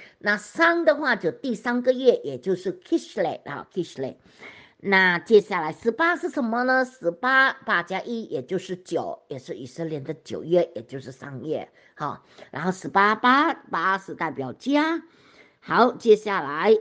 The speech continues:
九跟八也是永恒的家。呃，那接下来是在六点的单位看到十二，圆圈十二就是完了。那在六点的单位写着十二，要记得十二加六的话就是十八。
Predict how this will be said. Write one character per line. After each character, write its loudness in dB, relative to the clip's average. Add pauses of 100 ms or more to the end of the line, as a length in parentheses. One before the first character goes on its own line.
(160)
九 -2
跟 2
八 0
也 -8
是 -12
永 -6
恒 -6
的 -2
家。 -2 (680)
呃， -4
那 2
接 4
下 -2
来 -4
是 -2 (140)
在 2
六 0
点 -6
的 -8
单 -8
位 4
看 -6
到 -2
十 -12
二， 0
圆 -8
圈 -6
十 -16
二 -8
就 4
是 -2
完 -8
了。 -12 (480)
那 4
在 2
六 6
点 -6
的 -8
单 -8
位 0
写 -10
着 -6
十 -14
二， -10
要 -4
记 -14
得 -8
十 -12
二 4
加 -2
六 4
的 0
话 -4
就 -10
是 -10
十 -10
八。 2